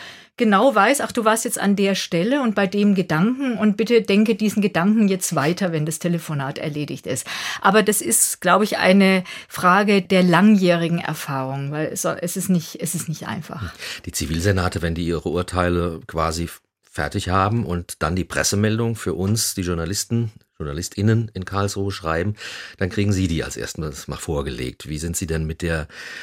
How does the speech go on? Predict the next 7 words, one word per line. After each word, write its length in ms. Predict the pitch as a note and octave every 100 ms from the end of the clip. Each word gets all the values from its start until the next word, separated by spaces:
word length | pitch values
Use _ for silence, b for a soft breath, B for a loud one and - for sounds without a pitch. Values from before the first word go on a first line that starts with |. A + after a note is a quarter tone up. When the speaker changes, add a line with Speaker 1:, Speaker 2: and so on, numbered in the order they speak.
| B
Speaker 2:
journalistischen 560 | - E2 D#2+ F#2 - F#2
Qualität 460 | F2 D#2 - F#2+ G2+
dieser 180 | D2+
Pressemeldungen 1040 | C#2 - B2 D3+ - A2 F#2+ F#2 F#2+ F#2 F#2
von 180 | F2+ D#2
RichterInnen 760 | G2 - D2+ - C#2 C2+ C2
zufrieden? 560 | - - B1+ A#1 A#1